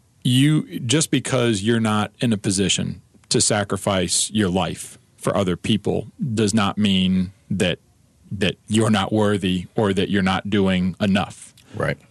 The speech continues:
Speaker 1: at all. Um, I have several friends who, again, who sacrifice themselves day in and day out, working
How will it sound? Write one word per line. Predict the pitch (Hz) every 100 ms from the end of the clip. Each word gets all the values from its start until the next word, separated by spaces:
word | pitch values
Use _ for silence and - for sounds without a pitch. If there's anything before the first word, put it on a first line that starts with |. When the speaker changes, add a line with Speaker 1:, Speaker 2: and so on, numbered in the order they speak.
| -
Speaker 1:
at | 98
all. | 98 76 - _ _ _ _ _ _
Um, | 110 101 92 90 87 - _ _ _ _ _
I | 117
have | 110 98 - -
several | - 123 107
friends | 98 110 101 98 92 - - _
who, | - 101
again, | 95 120 98 80
who | 107
sacrifice | - 110 101 104 104 95
themselves | - 95 - 98 92
day | 98 101 98 98
in | 95
and | 95 92
day | 92
out, | 95 95 90 - _ _
working | 107 101 - 98 92 87